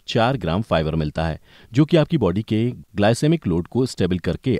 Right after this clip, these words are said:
आपके पेट को लंबे समय तक भरा हुआ रखता है।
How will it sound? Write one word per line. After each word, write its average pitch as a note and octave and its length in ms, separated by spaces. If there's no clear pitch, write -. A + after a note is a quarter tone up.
आपके B2 280
पेट - 240
को B2 120
लंबे A2 300
समय D#2+ 240
तक B2 160
भरा F2 240
हुआ D#2 200
रखता D2+ 280
है। C2+ 140